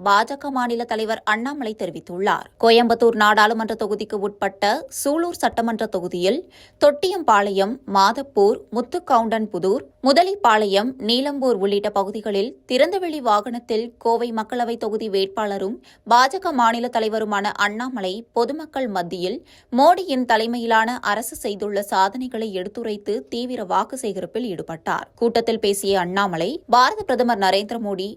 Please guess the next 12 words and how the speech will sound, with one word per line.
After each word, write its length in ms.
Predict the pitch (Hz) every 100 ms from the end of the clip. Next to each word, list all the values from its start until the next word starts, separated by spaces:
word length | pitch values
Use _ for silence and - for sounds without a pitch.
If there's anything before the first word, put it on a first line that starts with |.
| _
வரும் 240 | 214 214 196
நாடாளுமன்ற 600 | 180 202 254 302 277 196
தேர்தலில் 680 | 202 196 196 190 185 311 - _
நானூறு 480 | 214 226 311 427 294
இடங்களில் 540 | 233 254 262 233 233
வெற்றி 300 | 208 208 277
பெற்று 480 | 262 180 185 202 -
மூன்றாவது 560 | 196 202 220 247 269 262
முறையாக 480 | 233 220 214 214 -
பிரதமர் 420 | 208 247 285 -
பொறுப்பேற்பது 640 | 220 220 208 202 175 226
உறுதி. 340 | 180 160 175